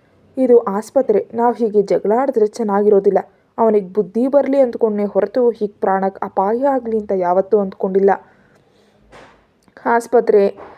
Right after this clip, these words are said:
ಖರ್ಚನ್ನೆಲ್ಲ ನಾನೇ ಭರಿಸ್ತೀನಿ, ನನ್ನ ಮಗನಲ್ವೇ, ನಂಗೆ ತಪ್ಪಿದ್ದಲ್ಲ ಅಂತಿದ್ರೆ ನೀವು ನಮ್ಮ ಹೊರೆ ಹೊರಬೇಕಾದ ಅಗತ್ಯ ಇಲ್ಲ ಮಾವಯ್ಯ, ನಾವು ನೋಡ್ಕೊಳ್ತೀವಿ, ನೀವು ಹೋಗಿ ಮೊಮ್ಮಗನ ಬಳಿ ಹೋಗಿ" ಅಂದ್ಲು ವಾಸವಿ.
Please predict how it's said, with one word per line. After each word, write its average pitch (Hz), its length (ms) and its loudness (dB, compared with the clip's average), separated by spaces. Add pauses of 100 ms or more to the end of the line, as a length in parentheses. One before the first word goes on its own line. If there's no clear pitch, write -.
(200)
ಖರ್ಚನ್ನೆಲ್ಲ 247 640 2
ನಾನೇ 233 420 0
ಭರಿಸ್ತೀನಿ, 208 680 -2
ನನ್ನ 196 180 0
ಮಗನಲ್ವೇ, 208 520 0
ನಂಗೆ 202 280 -8
ತಪ್ಪಿದ್ದಲ್ಲ 220 540 0 (160)
ಅಂತಿದ್ರೆ 208 600 0 (440)
ನೀವು 269 460 0
ನಮ್ಮ 202 260 -2 (360)
ಹೊರೆ 254 240 4
ಹೊರಬೇಕಾದ 208 680 0
ಅಗತ್ಯ 277 320 -2
ಇಲ್ಲ 285 200 -2
ಮಾವಯ್ಯ, 233 460 2 (560)
ನಾವು 294 340 2
ನೋಡ್ಕೊಳ್ತೀವಿ, 220 720 0 (120)
ನೀವು 262 140 4
ಹೋಗಿ 247 500 0
ಮೊಮ್ಮಗನ 214 420 0
ಬಳಿ 240 200 4
ಹೋಗಿ" 202 340 0 (540)
ಅಂದ್ಲು 185 320 0
ವಾಸವಿ. 269 520 -4